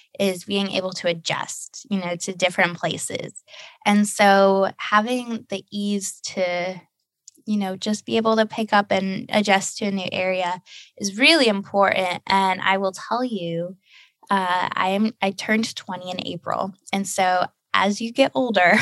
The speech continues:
<laughs> it will pay off, I promise. And, you know,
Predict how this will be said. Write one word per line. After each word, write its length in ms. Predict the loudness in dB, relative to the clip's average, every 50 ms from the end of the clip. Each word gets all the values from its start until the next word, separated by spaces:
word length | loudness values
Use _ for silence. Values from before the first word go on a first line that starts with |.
| 2
<laughs> 160 | -2 -4 0 2
it 280 | 4 6 6 6 6
will 260 | 6 4 2 2 0 _
pay 240 | -6 -2 -2 0 0
off, 380 | 2 2 2 2 2 0 -4 _
I 120 | -8 -8 -6
promise. 560 | -4 -2 0 0 0 0 0 -2 -2 -2 -2
And, 240 | -2 -2 -2 -2 -6 -8 -16 -20 -20 -20 -20 _ _
you 100 | 0 2
know, 260 | 4 6 6 4 4